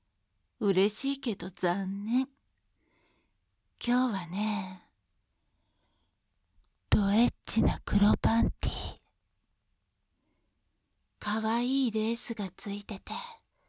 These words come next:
面積が小さめだから、ぐいぐい食い込んでる。今もお尻をギュッと締め付けて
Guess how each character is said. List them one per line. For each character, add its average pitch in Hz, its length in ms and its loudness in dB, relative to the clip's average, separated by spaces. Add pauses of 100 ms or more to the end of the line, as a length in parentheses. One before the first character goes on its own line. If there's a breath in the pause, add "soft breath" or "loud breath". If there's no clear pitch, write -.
(360)
面 220 260 2
積 - 380 -4
が 180 80 -4
小 208 400 -4
さ 220 180 -4
め 226 140 0
だ 233 160 -4
か 220 140 -6
ら、 233 40 -10 (960)
ぐ 202 160 4
い 226 200 4
ぐ - 180 -8
い - 80 -6
食 - 320 -8
い 208 180 -4
込 240 200 -2
ん 247 40 0
で 233 120 -8
る。 208 40 -14 (2250)
今 233 340 6
も 175 240 2
お 185 80 2
尻 214 480 4
を 220 140 4 (100)
ギ 220 180 4
ュ 262 40 2
ッ - 60 -8 (160)
と 226 100 4
締 - 260 2
め 202 160 4
付 - 220 -2
け - 100 -6
て - 100 0